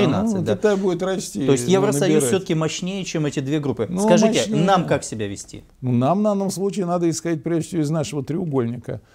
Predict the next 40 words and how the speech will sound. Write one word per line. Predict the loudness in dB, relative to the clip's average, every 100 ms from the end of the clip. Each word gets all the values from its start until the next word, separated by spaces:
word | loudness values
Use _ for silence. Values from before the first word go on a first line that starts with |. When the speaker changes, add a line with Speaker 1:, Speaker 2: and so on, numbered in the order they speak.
| -4
Speaker 2:
У | 2
нас, | 2 0 -10
м, | -16 -8 -6 -4 -2 4
да | 4
нельзя | 4 -2 -2 -2
обострились | 0 -4 -4 -8 -6
отношения | -8 -8 -8 -8 -8
с | -8
Соединёнными | -8 -8 -6 -6 -8
Штатами | -8 -8 -6 -4
Америки. | -4 -2 -4 -4 -6 -8 _ _ _ _
И, | -4
в | 2
общем-то, | 2 2 -6 -2 0 2 0
тут | -2 -2
надо, | -2 -2
конечно, | -2 -4 -4 -6 -6
делать, | -2 0 0 -2
по | -4 -2
крайней | 0 0 2
мере, | 0 0
хотя | 0 -2
бы | -2
сохранять | -2 0 -2 -2 -4
статус-кво | -4 -4 -6 -4 -4
на | -2
сегодняшний | -4 -4 -4 -6 -6 -6
день. | -4 -6 -8 -14 _ -4
И | 0 0 2
усиливать, | 0 0 0 2 2 0
э, | -2
улучшать | 0 0 -2 -2 -4
контакты, | -2 -4 0 -2 -2 -4
ещё | -4 0 0
развивать | 2 2 2 2 2
дальнейшие | -2 -2 -4 -6
отношения | -4 -6 -6 -4 -4
с | -6
Китаем. | -2 0 0
Причём, | -2 -4 -2 -4